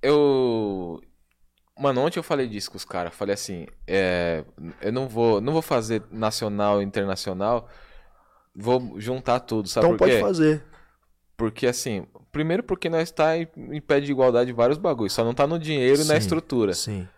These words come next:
Speaker 1: Mas em ideia, em criatividade, tá ligado? Pá. Segundo, porque eu sempre colocava o Jay-Z como primeiro pra mim.
Speaker 2: Uhum.
Speaker 1: Só que assim, mano, o Jay-Z nasceu nos Estados Unidos, parça.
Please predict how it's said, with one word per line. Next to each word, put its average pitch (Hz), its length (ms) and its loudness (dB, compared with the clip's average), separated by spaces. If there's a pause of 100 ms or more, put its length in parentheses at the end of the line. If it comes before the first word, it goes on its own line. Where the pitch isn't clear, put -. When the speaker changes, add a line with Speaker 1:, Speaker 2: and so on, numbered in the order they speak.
(320)
Speaker 1:
Mas 92 400 -2
em 95 120 -4
ideia, 90 400 2
em 87 60 -4
criatividade, 90 1120 -2 (280)
tá - 80 -8
ligado? 90 440 -2 (480)
Pá. 87 260 4 (320)
Segundo, 139 540 0
porque 131 260 -6
eu 120 60 0
sempre 147 240 -6
colocava 127 420 -2
o 113 80 -8
Jay-Z 110 460 -6
como 113 240 -6
primeiro 107 360 -2
pra 110 160 -4
mim. 87 220 -8 (380)
Speaker 2:
Uhum. 87 280 -12 (760)
Speaker 1:
Só 123 240 -2
que 151 80 -6
assim, 135 260 -4
mano, 92 320 -4 (1300)
o 104 80 -6
Jay-Z 135 460 2
nasceu 131 300 -2
nos 131 120 -6
Estados 123 240 0
Unidos, 107 360 -6
parça. - 400 -6